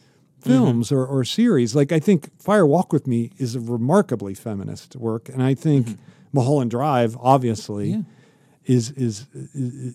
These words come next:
Speaker 2: is, is, is feminist as well. I mean, I think usually, I think on questions of racism, he's pretty dubious, but
Speaker 1: Mm-hmm.
Speaker 2: I think on questions of, of, of sexism, he's, he's usually pretty good. So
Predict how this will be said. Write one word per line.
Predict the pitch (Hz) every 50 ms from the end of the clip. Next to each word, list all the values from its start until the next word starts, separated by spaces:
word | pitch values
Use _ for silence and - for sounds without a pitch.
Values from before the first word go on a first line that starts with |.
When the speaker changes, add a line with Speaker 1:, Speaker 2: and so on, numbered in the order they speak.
| -
Speaker 2:
is, | - 123 117 110 110 113 - - _ -
is, | 123 117 110 104 101 - - -
is | 123 107 - -
feminist | - 139 123 120 120 117 117 107 - -
as | 120 113 113
well. | 123 127 147 156 147 135 131
I | 131
mean, | 143 143
I | 143 143
think | - 180 160 135 147
usually, | 160 190 185 175 165 160 156 143
I | 160
think | 151 226 226 196
on | 196 175 156
questions | 143 - - 185 170 156 - - 160 135 127
of | 139 117
racism, | 120 120 123 143 143 - 180 160 165 170 139 123
he's | 123 135 123 113 113 - - _ _ _ - - - - - _
pretty | - - 123 117 113 110
dubious, | 101 107 110 117 117 135 143 165 170 160 - - - _ _ _ - _ _ _ _ _ -
but | - 147 147 127
Speaker 1:
Mm-hmm. | 104 139
Speaker 2:
I | 151
think | 151 - 185 170 147
on | 165 147 139 135
questions | - - 151 139 - - 156 139 123 117
of, | 127 117 110 101 - - _ _ -
of, | 117 110 107 104 117 143 _ _ _ _ -
of | - 107 113 120 _ _ _ _ _ -
sexism, | - - 139 127 - - - 180 170 208 202 160
he's, | 135 135 117 - - _ -
he's | - 117 120 - _ _ -
usually | 131 123 151 190 165 185 165 135 117
pretty | 113 - - - 143 131 113 101
good. | 101 104 123 165 165 135 120
So | - - 147 135 135 123 113